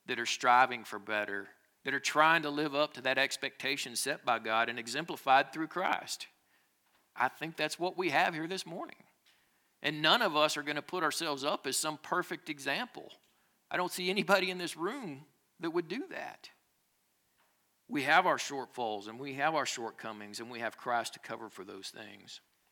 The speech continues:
In James three seventeen and eighteen, it says, "But the wisdom that is from above is first pure, then peaceable, gentle, and easy to be entreated, full of mercy and good fruits, without partiality and without hypocrisy.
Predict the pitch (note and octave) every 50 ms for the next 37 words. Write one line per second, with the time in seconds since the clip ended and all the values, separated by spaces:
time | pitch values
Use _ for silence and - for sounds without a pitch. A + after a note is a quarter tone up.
0 | _ _ _ _ _ _ _ _ _ _ _ _ _ _ _ _ _ _ _ _
1 | _ _ _ _ _ _ _ _ _ _ - _ _ - - - _ _ _ _
2 | _ _ _ _ _ _ _ _ _ _ _ _ _ _ _ _ - F#3 F3+ F3
3 | C#3+ F3 F#3+ G3+ G#3 F3+ - - F#3+ G3+ G#3 G3 F3+ D#3+ - F#3 F3 E3+ E3+ -
4 | F3 F3 E3 D3+ D3 D3+ E3+ F3 - - D3 D3 C#3 C3 - D#3 D3+ C3+ C#3+ D3+
5 | - D3+ D3+ D3 D#3+ F#3+ G3 F#3 G#3 G3 F3+ F3 E3+ E3 D#3 C#3+ - - E3+ D3+
6 | C#3+ C3 C3 D3+ E3 E3+ D#3+ D3 C3+ - - D3+ C#3+ C3+ - - - D3+ D#3 D#3+
7 | E3 E3+ E3+ D#3+ C3+ B2+ A#2 - C#3+ D#3 D3 D3 - D3+ D3+ D3+ D3 D#3 D3+ -
8 | - B2 C3 C#3 C#3 C#3+ C#3+ C#3+ C#3 - C3 B2+ - - B2+ B2+ B2 C3 B2+ -
9 | - - B2+ B2+ C3+ C3 - - A2+ A2+ G#2+ G#2 G#2 G2+ - - - B2 A#2 G#2+
10 | G2+ A#2 B2 C3 C#3+ C#3 - C#3+ D3 C#3 B2 A2 A#2 A2+ A#2 B2+ B2+ - - C3+
11 | C3 B2 B2+ B2 - - A#2 B2+ C#3 D3+ D3 - D#3+ D3+ D3 C#3+ - B2+ B2+ A#2+
12 | A#2+ A#2 A#2+ A#2+ A2+ A2+ A#2 A#2 A2 - B2 C3 C3 - - C3+ - B2+ A#2+ B2+
13 | - - A2+ G#2 - - G2+ G2 F#2+ F#2+